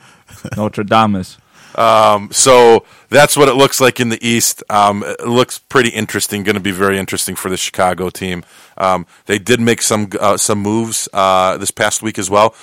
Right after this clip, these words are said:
Speaker 2: Signed, uh, the old vet Ronnie, uh, Ronnie Brewer to the rest of the season.
Speaker 1: Yes, he was an effective player for the Bulls. He can play either small forward or a big guard.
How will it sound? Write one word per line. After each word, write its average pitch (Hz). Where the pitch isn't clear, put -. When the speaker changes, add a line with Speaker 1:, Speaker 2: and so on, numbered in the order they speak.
Speaker 2:
Signed, 107
uh, 98
the 95
old 104
vet 107
Ronnie, 104
uh, 95
Ronnie 104
Brewer 113
to -
the 101
rest 104
of 107
the 101
season. 123
Speaker 1:
Yes, 113
he 151
was 139
an 110
effective 113
player 104
for -
the 92
Bulls. 107
He 117
can 107
play 107
either 104
small 120
forward 120
or 104
a 92
big 98
guard. 104